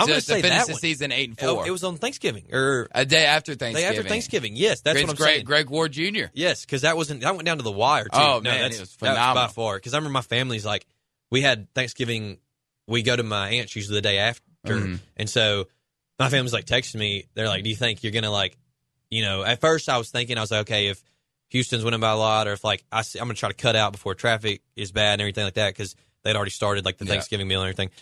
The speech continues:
Speaker 1: Um, and I was like, "No, <laughs> like, I'm, I'm gonna be late. Y'all, y'all put, hook me up with the to-go
Speaker 2: Mm-hmm.
Speaker 1: plate <laughs> 'cause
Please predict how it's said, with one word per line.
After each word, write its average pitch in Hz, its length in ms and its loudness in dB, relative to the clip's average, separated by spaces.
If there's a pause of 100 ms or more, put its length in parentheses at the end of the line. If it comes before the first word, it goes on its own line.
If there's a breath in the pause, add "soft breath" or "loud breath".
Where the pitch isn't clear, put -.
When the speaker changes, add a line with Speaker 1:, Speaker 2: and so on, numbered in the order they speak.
(260 soft breath)
Speaker 1:
Um, 92 500 0 (440)
and 113 100 4
I 113 120 6
was 107 120 -2
like, 98 140 0
"No, 123 340 0
<laughs> - 40 -20
like, 113 260 0
I'm, 139 240 -2
I'm 139 120 0
gonna 156 120 -2
be 127 100 0
late. 117 220 2
Y'all, 127 200 0
y'all 135 160 0
put, - 200 -6
hook 131 180 0
me 135 80 -2
up 120 60 -4
with 113 80 -6
the 117 60 -2 (120)
to-go 113 160 2
Speaker 2:
Mm-hmm. - 80 -8
Speaker 1:
plate 104 280 -2
<laughs> - 20 -20
'cause 131 540 -2